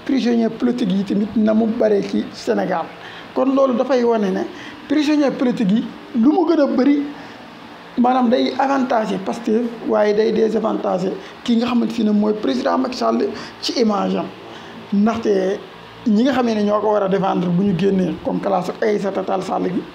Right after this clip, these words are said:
danañ am jafe-jafe ngir layal loolu. Loolu moo taxoon ma ne, euh, cité kër góor gi, stratégie bi ci Pastef war a def moo di ne,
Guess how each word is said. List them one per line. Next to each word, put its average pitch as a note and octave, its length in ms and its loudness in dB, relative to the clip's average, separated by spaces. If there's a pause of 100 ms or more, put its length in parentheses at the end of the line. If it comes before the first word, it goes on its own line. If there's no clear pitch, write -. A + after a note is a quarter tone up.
danañ A#3+ 360 0
am A3+ 200 0
jafe-jafe G#3+ 440 0 (340)
ngir G#3 240 2
layal G3+ 320 2
loolu. F#3 300 0 (540)
Loolu D4+ 300 2
moo C#4+ 120 2
taxoon G#3+ 340 0
ma A3+ 100 2
ne, G3+ 140 0 (800)
euh, G#3 280 4 (120)
cité D#4+ 240 2
kër C#4 180 0
góor A3 300 4
gi, G3+ 100 -2 (1500)
stratégie C4+ 600 0
bi F3 140 0
ci E4 100 0
Pastef D4 400 0
war G#3 180 2
a F#3+ 40 0
def G3 180 0 (540)
moo A#3 260 4
di B3 140 2
ne, G#3+ 140 2